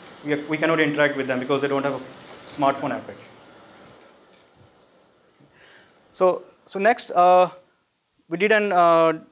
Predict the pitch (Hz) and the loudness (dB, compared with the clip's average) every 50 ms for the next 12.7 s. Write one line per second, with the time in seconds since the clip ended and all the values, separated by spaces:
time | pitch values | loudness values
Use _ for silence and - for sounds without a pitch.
0 | _ _ - - - _ 190 175 185 190 190 185 180 196 190 180 180 175 170 - | _ _ -20 -20 -4 _ 0 2 2 2 0 0 2 2 2 2 0 -2 -6 -12
1 | - - 160 - - 165 160 180 185 180 175 156 147 151 143 - 151 151 151 165 | -16 -18 -14 -4 -4 -4 -2 -2 0 0 0 0 -2 -6 -4 0 0 2 2 0
2 | 175 202 196 _ _ _ - 147 143 143 143 143 143 139 139 - - 156 156 151 | -4 -6 -10 _ _ _ -2 0 2 2 2 2 0 0 -4 -8 -10 -10 -4 -2
3 | 156 156 165 165 160 - - - - - - - 135 131 135 135 135 131 - - | 0 0 -2 -4 -8 -12 -16 -18 -20 -20 -14 -8 -6 -4 -2 -2 -4 -6 -8 -12
4 | _ 127 123 151 151 165 185 240 269 _ _ _ _ _ _ _ _ _ _ - | _ -6 -4 -2 -2 -2 -6 -10 -14 _ _ _ _ _ _ _ _ _ _ -8
5 | 175 170 190 202 202 170 180 202 208 196 - 208 196 196 190 185 175 165 160 160 | -2 0 2 2 2 2 2 2 2 2 0 -2 -2 -2 -4 -2 0 2 4 4
6 | 160 160 160 156 - - _ _ _ _ _ _ _ _ _ _ _ _ _ _ | 4 2 2 0 -4 -8 _ _ _ _ _ _ _ _ _ _ _ _ _ _
7 | _ _ _ _ 175 170 170 170 185 175 190 202 185 170 160 151 165 160 160 170 | _ _ _ _ -2 -2 0 0 -2 0 0 -2 -2 -4 -2 2 2 2 2 2
8 | 160 - - - 180 165 156 147 147 147 165 - - _ _ _ - - 135 139 | -2 -6 -4 -4 -4 0 2 0 0 0 -2 -6 -14 _ _ _ -14 -12 -12 -12
9 | - - 170 156 156 156 151 160 156 - - 170 156 147 143 - 151 202 - - | -6 -4 -4 -4 -4 -4 -6 -6 -8 -8 -8 -8 -8 -8 -6 -6 -8 -4 -4 -4
10 | 233 208 240 220 - 233 214 208 202 196 190 180 - 190 185 185 196 185 180 - | -4 -2 -4 -4 -6 -8 -6 -2 0 0 0 0 -2 -6 -2 -2 -2 -2 -2 -4
11 | - 175 160 - - - 165 156 147 - - 156 147 127 - 160 143 131 147 143 | -4 -4 -4 -2 -4 -6 -6 -6 -8 -10 -10 -10 -10 -10 -10 -12 -8 -6 -6 -6
12 | - - 139 131 - 147 135 131 127 143 180 202 - | -2 0 -2 -2 0 0 0 0 0 -2 -8 -12 -12